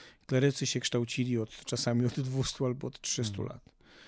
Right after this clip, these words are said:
Speaker 1: A przynajmniej od pięćdziesięciu czy od sześćdziesięciu. No to jeżeli mamy seminarium, w którym wszyscy księża danej diecezji się kształcili i nagle się mówi: "Słuchajcie, kochani,
Speaker 2: Zamykamy.
Speaker 1: zamykamy", no to
Speaker 2: Mhm.
Speaker 1: to jest doświadczenie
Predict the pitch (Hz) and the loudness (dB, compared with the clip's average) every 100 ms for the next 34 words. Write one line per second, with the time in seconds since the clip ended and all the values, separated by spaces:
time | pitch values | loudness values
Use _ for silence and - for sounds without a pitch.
0 | - - - 156 - 160 160 147 135 139 | -20 -2 2 4 8 10 10 10 8 6
1 | 131 123 131 120 120 - 113 - 120 117 | 6 6 6 6 2 -2 -2 -2 -4 -6
2 | 117 - - - - 131 156 156 151 175 | -8 -8 -12 -8 -4 0 2 4 4 4
3 | 160 170 175 - 147 147 143 139 - 135 | 4 4 4 4 4 4 4 2 0 0
4 | - 170 - - 147 139 127 131 127 127 | 0 0 -4 -4 -2 -2 -4 -2 0 0
5 | 127 127 135 135 - 147 - 120 - - | 0 -2 -4 -6 -8 -10 -10 -10 -8 -12
6 | - - - - - 139 147 151 143 - | -14 -20 -20 -16 -4 0 2 2 2 2
7 | 131 127 - 135 - - - 127 117 117 | 0 0 0 -2 -2 -8 -8 -6 -4 -6
8 | 117 _ _ _ - _ _ - - _ | -12 _ _ _ -20 _ _ -18 -18 _
9 | _ _ _ _ _ _ - 110 107 - | _ _ _ _ _ _ -10 -8 -6 -8
10 | 104 104 127 143 143 135 123 110 - 143 | -8 -6 -2 2 2 0 -2 -2 -2 -2
11 | 127 127 120 120 254 330 - 147 - 123 | -2 -2 -2 0 0 0 0 -2 -2 -4
12 | - 123 117 113 110 | -2 0 0 0 -2